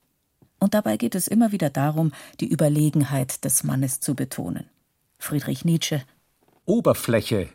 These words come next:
Speaker 2: ist des Weibes Gemüt, eine bewegliche stürmische Haut auf einem seichten Gewässer. Des Mannes Gemüt aber ist tief.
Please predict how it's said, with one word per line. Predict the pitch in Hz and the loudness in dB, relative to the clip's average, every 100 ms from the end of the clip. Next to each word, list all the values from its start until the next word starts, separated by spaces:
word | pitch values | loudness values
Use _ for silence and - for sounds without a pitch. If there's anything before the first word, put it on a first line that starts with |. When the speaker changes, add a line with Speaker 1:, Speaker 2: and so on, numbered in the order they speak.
| _ | _
Speaker 2:
ist | - - | -4 -2
des | 127 - | -2 2
Weibes | 113 127 - - | 2 2 0 0
Gemüt, | 120 139 92 - - _ _ - | 2 2 0 -6 -20 _ _ 0
eine | 117 127 | 4 4
bewegliche | 110 127 180 180 160 | 4 2 0 -2 -2
stürmische | 139 - 147 165 165 143 120 | -4 0 0 0 -2 0 0
Haut | 113 151 190 | 0 -2 0
auf | - 131 | 0 2
einem | 110 98 | 0 0
seichten | 110 113 - 127 | 0 -2 -2 -2
Gewässer. | 107 - 82 - - _ _ _ _ _ _ _ | -2 -2 -2 -4 -10 _ _ _ _ _ _ _
Des | - - | -2 2
Mannes | 143 202 220 - - | 6 6 6 2 0
Gemüt | 123 101 113 127 - | 2 2 2 2 0
aber | 131 120 - | 2 4 4
ist | 117 - - - | 0 -4 -8 -8
tief. | 165 123 73 - | -4 -4 -8 -16